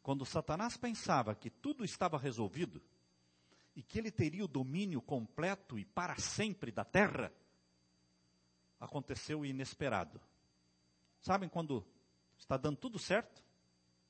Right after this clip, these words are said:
E a pessoa já está contando com os ovos antes da galinha botar?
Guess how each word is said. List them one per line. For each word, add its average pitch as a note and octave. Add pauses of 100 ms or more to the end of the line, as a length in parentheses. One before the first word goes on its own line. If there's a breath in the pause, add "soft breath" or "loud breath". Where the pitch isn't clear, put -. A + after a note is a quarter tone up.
(1500)
E C#3
a B2
pessoa C#3+
já C#3+
está D#3
contando D3
com C3
os A2
ovos D3
antes D#3+
da B2
galinha A#2+
botar? F3